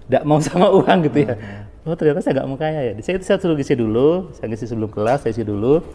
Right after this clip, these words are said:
Speaker 1: nanti disimpan di mereka. Kemudian nanti, eh, setelah itu baru, eh, kita bahas tentang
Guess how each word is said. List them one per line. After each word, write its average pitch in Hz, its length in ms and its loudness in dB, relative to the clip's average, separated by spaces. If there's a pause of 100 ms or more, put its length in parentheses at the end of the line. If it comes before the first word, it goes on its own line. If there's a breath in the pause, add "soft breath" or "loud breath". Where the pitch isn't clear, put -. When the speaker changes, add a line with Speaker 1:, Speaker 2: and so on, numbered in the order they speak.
(380 loud breath)
Speaker 1:
nanti 104 180 -4
disimpan 104 460 -4
di 101 160 -2
mereka. 127 640 0 (640 loud breath)
Kemudian 113 320 0
nanti, 117 240 0
eh, - 380 -10
setelah 104 240 0
itu 104 160 2
baru, 120 480 2 (420)
eh, 95 400 0
kita 110 220 0
bahas 113 160 0
tentang 101 560 -4